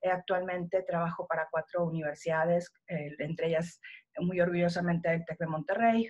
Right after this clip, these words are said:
Universidad Iberoamericana, ulsa Laguna y últimamente para uac Torreón, tanto en licenciatura como en posgrado.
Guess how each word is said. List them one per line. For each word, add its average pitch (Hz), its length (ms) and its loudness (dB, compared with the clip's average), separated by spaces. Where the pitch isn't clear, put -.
Universidad 165 480 -2
Iberoamericana, 190 1040 0
ulsa 185 560 -2
Laguna 262 520 4
y 196 360 0
últimamente 180 760 -2
para 165 400 -4
uac 143 240 0
Torreón, 151 380 -2
tanto 165 340 0
en 156 140 -4
licenciatura 175 760 0
como 175 200 -4
en 170 80 -4
posgrado. 277 480 4